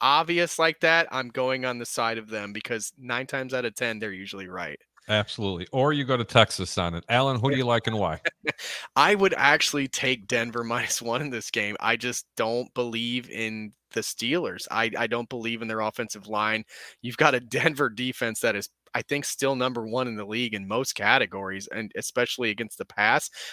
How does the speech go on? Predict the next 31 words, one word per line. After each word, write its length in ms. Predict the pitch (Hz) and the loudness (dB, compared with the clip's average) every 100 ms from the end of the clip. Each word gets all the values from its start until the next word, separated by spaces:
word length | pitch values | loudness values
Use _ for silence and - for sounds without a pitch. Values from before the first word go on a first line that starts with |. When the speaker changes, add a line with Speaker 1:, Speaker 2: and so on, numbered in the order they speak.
| - | 2
Speaker 1:
I 120 | 190 | 6
don't 240 | 240 247 | 6 4
see 240 | - 202 214 | 2 2 4
this 260 | 185 - - _ _ - | 4 2 -6 _ _ -2
turning 300 | 170 156 143 | 2 4 6
out 180 | 135 117 | 4 4
well 180 | 117 110 | 2 0
for 160 | 110 | -4
them. 280 | 98 90 90 | -6 -8 -6
I, 300 | - 123 127 117 | 2 4 4 2
I 120 | 131 | 0
see 400 | - 143 131 - - - | 0 -2 -2 -4 -6 -6
a 100 | 117 | -2
pass 400 | - 135 135 139 | 4 4 4 2
rush 260 | 131 - | 0 0
that's 180 | 110 - | -4 -6
gonna 220 | 123 110 | -6 -4
make 320 | 110 113 110 - | -2 -2 -4 -6
Ben 180 | - 110 | -4 -2
Roethlisberger 800 | 113 110 110 104 - 107 104 101 - | -2 -2 -4 -8 -6 -6 -6 -6 -2
very 320 | 131 135 107 | 0 2 0
anxious. 520 | 110 107 98 101 - - - - - _ | -4 -6 -8 -10 -12 -16 -18 -18 -20 _
He's 140 | 107 | -10
probably 320 | - 151 139 | 0 2 2
gonna 100 | 127 | 0
throw 220 | 123 117 110 | -2 -2 -4
some 200 | - 104 | -6 -8
picks 360 | 113 101 - | -4 -4 -6
in 60 | 95 | -10
this 180 | 98 - | -10 -6
game. 360 | 101 98 98 | -4 -4 -6